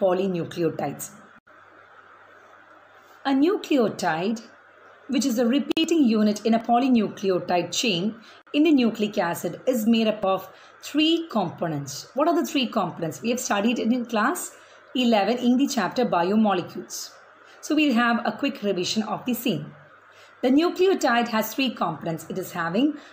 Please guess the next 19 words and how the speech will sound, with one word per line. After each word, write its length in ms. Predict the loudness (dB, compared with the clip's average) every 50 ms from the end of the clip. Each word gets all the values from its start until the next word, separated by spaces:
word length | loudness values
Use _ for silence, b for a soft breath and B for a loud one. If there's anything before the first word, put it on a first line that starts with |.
| B B
a 100 | -4 -2
nitrogenous 880 | -2 0 0 0 0 -2 0 2 2 2 2 0 0 0 0 0 -2 -4
base, 640 | -6 0 0 2 2 2 2 0 0 -2 -4 -8 -14 B B B B B B B
a 80 | -6 -6
pentose 880 | -4 0 0 2 4 4 4 4 4 2 4 4 4 4 2 0 -2 -8 -16 -16 -10
sugar, 840 | -6 -6 -4 0 2 2 2 2 4 2 2 0 0 -4 -6 -10 -16 -20 -20 _ -20 -20 B B B B B B B -4
and 320 | -2 2 2 2 2 0 -2
a 80 | -4
phosphate 840 | -4 -2 0 0 0 0 -2 -4 -4 -2 -2 0 0 -2 -4 -6 -8 -6
group. 280 | -2 -2 -2 -2 -2 -6
So 180 | -2 -2 -2
three 560 | -4 -4 -6 -2 0 2 2 4 4 2 2 0 0
basic, 600 | 0 0 0 0 -2 -2 -2 -2 -2 -2 -4 -14 B B B B B B -20 -18 -8
uh, 180 | -4 -2 0 0
molecules 960 | 0 2 2 2 2 0 0 -2 -2 0 0 0 0 -2 -6 -8 -10 -12 -14 -18 -20 -20 -18 -8 -2
make 300 | 0 0 0 0 -2 -4 -6
up 400 | -2 0 0 0 -2 -4 -12 -18 -20 -20 -20 -20 -10 -2
the 100 | 0 0
nucleotide. 840 | 2 2 0 0 -2 -2 -2 -2 -2 -2 -2 -2 -2 -2 -4 -4